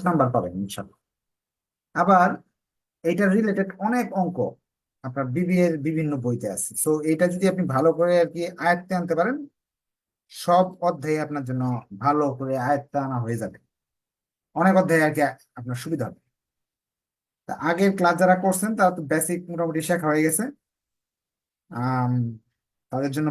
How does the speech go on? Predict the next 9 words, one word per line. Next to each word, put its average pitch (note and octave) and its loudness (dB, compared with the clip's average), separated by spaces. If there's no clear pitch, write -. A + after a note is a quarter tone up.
বুঝতে F3+ 0
সহজ D#3 2
হবে। F3 -4
আর B2 -8
আগের D#3 2
ক্লাস C#3+ 2
যারা D#3 0
করেন E3+ 2
নাই C#4 -4